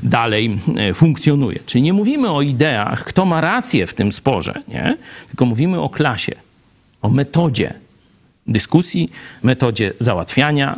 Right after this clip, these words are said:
tych różnych rzeczy. Bo gdyby oni przyszli do <clears throat> tego Szostka, czy do Wierzbickiego i powiedzieli: "Słuchaj, nie pasujesz nam ideologicznie, ile tam ci tego wypowiedzenia,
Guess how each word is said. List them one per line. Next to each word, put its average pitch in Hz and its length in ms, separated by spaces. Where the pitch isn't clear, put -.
tych - 180
różnych 127 340
rzeczy. 127 360
Bo 151 60
gdyby 311 260
oni 262 220
przyszli 165 480
do 131 220
<clears throat> - 240
tego 120 280
Szostka, 175 560
czy 117 200
do 101 260
Wierzbickiego 139 760
i 147 80
powiedzieli: 147 460
"Słuchaj, 156 520
nie 151 160
pasujesz 160 460
nam 147 200
ideologicznie, 131 800
ile 151 240
tam 120 240
ci 131 140
tego 127 240
wypowiedzenia, 131 960